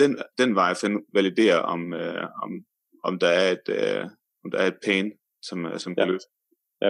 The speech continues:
Speaker 2: præcis. Så derfor vil vi prøve sådan at adaptere rigtig meget i øjeblikket, og udviklingen starter faktisk ikke i, øh, development. Øh, nærmest udviklingen starter inde hos, øh, inde i marketing-teamet, der ligesom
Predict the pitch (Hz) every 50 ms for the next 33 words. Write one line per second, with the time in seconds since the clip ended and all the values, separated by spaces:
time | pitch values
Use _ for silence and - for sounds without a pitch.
0 | - - - - 98 101 - - _ _ _ _ _ _ _ - - - 107 101
1 | 110 104 - 101 104 101 101 95 - - 101 101 98 - 104 - - - 90 85
2 | - - 123 113 95 87 90 - - 98 98 - 98 92 92 92 90 92 95 95
3 | 101 98 92 95 95 90 87 87 87 87 87 90 - _ _ _ _ _ _ _
4 | - 120 123 123 120 98 95 90 - - 98 95 95 92 - 98 92 92 95 -
5 | - 101 101 - - 92 90 87 87 87 87 87 90 90 90 - - 90 92 95
6 | 98 - 92 87 82 - 95 95 95 92 92 92 90 90 95 - 95 95 92 -
7 | 107 107 104 98 - 95 - - 98 101 98 95 92 95 95 95 87 - - -
8 | 90 - 95 92 90 90 - _ _ _ _ _ _ _ _ _ _ _ _ -
9 | - 110 101 104 98 95 92 98 104 104 - 90 90 90 87 - - 98 98 98
10 | 95 90 87 87 92 98 98 90